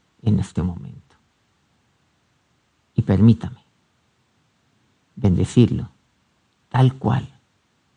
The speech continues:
como Dios así se lo dijo a Moisés que Aarón lo haría con los hijos de Israel.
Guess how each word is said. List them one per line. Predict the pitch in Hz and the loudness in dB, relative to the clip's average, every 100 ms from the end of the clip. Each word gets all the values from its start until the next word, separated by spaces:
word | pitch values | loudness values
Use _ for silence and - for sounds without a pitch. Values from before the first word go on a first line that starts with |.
| _ _ _ _ _ _ _ _ _ _ _ _ | _ _ _ _ _ _ _ _ _ _ _ _
como | - 92 98 | 0 2 4
Dios | 110 120 - - _ | 4 2 0 -10 _
así | 107 - 127 | -8 -4 -6
se | - | -2
lo | 98 90 | 0 0
dijo | 95 101 - - _ _ _ _ _ _ _ _ _ _ _ _ _ _ _ _ _ _ - | 0 -4 -14 -20 _ _ _ _ _ _ _ _ _ _ _ _ _ _ _ _ _ _ 0
a | 104 90 85 - _ _ _ _ _ _ _ _ - | 2 2 0 -8 _ _ _ _ _ _ _ _ -2
Moisés | 95 92 - 123 - - _ _ _ _ _ _ _ _ | 0 0 2 0 0 -12 _ _ _ _ _ _ _ _
que | 104 | 2
Aarón | 92 110 117 | 2 4 2
lo | 107 | 2
haría | 107 104 - - _ _ _ _ _ _ _ _ - | 0 0 -4 -8 _ _ _ _ _ _ _ _ -4
con | - | -2
los | - - | -2 -4
hijos | - 73 | -10 -12
de | - | -16
Israel. | - - | -20 -20